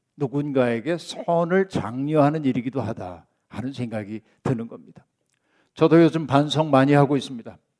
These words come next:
이런저런 호의에 고마워하면서도 표현하지 못하다가 시간을 놓쳐 표현하지 못할 때가 아주 많이 있습니다.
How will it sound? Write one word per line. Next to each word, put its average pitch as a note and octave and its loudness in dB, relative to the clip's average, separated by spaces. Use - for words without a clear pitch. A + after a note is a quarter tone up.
이런저런 F3 6
호의에 F3 4
고마워하면서도 C#3 4
표현하지 F#3+ 0
못하다가 E3 -2
시간을 F#3+ -4
놓쳐 E3+ -4
표현하지 D3 0
못할 B2 -4
때가 A2 -6
아주 A2 -2
많이 G#2 -6
있습니다. - -20